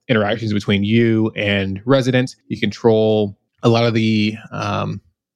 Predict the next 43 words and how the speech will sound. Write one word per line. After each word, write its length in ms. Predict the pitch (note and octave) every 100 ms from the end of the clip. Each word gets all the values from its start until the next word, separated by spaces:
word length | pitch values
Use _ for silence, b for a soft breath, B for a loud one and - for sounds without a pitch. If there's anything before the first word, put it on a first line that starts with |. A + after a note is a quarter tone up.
| _
clinical 580 | - D3+ C#3 C3 C3+ - _ _ _ _ _
stuff. 520 | - - A2+ C3+ -
You, 220 | A#2 G#2+
you 160 | A#2 G#2
control 440 | - - A2+ A2
what 280 | G#2+ G#2 - b b -
modalities 560 | G2+ G#2+ G2 G#2 G#2
a 60 | G2+
patient 400 | - G#2+ - G#2+
does 220 | G#2 G2+
or 40 | D3
doesn't 260 | C#3 G2+
receive. 540 | G2+ - D3 C#3 C3 B2+ b b -
You're 120 | A2
kind 140 | A#2
of 80 | G#2
navigating 680 | G#2 G#2+ G#2 G#2 G#2 G#2 G#2
within 340 | G2+ G2 G2+
an 120 | G2+ G#2
evidence-based 580 | G2 G2+ G2+ G2+ G2+ -
medicine 300 | G#2 - -
structure, 360 | - - -
and 120 | A2+
you 60 | C3
have 100 | B2+
a 40 |
lot 180 | B2 B2
of 80 | A#2+
control. 420 | A2+ - - - _ _ _ _
You 80 | A#2+
have 80 | A2
this 140 | G#2+
sphere 500 | - - C#3 C3 B2+ -
of 500 | A2+ G#2+ G#2+ G2+ - _ _
control 560 | - A2+ - A#2 - - _ _ -
immediately 520 | G#2 B2 C3+ C3+ C3
around 340 | A#2 A#2 A2
you, 60 | G#2
the 80 | G2
things 240 | A2+ G#2+
you 40 |
can 120 | G#2 G#2
touch 320 | G#2+ G2+